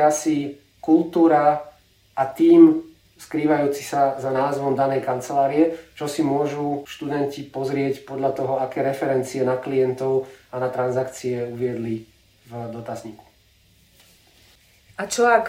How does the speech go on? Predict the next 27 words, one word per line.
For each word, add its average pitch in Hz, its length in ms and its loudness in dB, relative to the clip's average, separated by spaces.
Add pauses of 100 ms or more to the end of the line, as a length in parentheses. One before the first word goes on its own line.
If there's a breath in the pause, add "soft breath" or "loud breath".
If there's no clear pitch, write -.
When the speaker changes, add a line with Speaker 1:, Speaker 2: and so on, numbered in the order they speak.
Speaker 2:
mňa 208 400 2
ako 214 80 -8
študentku 214 580 -2 (220)
práva 196 400 2
neláka 190 800 0
svet 185 320 0
veľkých 190 400 -2
peňazí, 180 480 -2
ale 165 240 -2
viac 175 240 -2
ma 180 80 0
zaujímajú 175 880 -2
ľudské 180 320 -4
osudy? 180 400 -8 (1300 soft breath)
Speaker 1:
V 156 80 2
takom 170 160 0
prípade 156 640 4 (320)
máš 135 400 -2
viacero 131 400 -4
možností. 139 880 -4
Môžeš 127 240 -10
sa 127 40 -12
stať - 280 -10
sudkyňou, 139 480 -4
môžeš 123 480 -8
robiť 123 380 -10 (180)
pre 123 180 -8